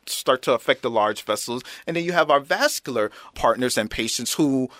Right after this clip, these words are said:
they may have diabetes, and they're seeing their vascular doctor specifically for the blood flow issues, but then they'll refer to us to say, "Hey,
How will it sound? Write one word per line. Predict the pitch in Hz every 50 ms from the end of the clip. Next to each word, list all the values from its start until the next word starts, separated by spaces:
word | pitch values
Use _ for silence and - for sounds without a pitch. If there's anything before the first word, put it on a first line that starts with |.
| - _ -
they | 147 147 143
may | 143 147 151
have | 147 147 151 131 131
diabetes, | 131 135 127 131 127 123 147 151 147 139 135 131 127 123 123 - - -
and | 151 143 131
they're | 135 123
seeing | - - - 220 233 254 208 160
their | 127 123
vascular | 113 110 113 113 - - - 120 110
doctor | 95 101 - - 123 113
specifically | - - - 123 - - 170 - - 143 - 135 123
for | - - - 131 120 117
the | 110 110
blood | - 196 381 392 -
flow | - 139 123 95
issues, | 113 123 - - 127 120 113 - - - - _ _
but | 160 147
then | 156 143 139
they'll | 127 131 123
refer | 120 117 107 - - 139 127 123
to | - 143 120 113
us | 104 -
to | - -
say, | - 110 98
"Hey, | 117 143 113 95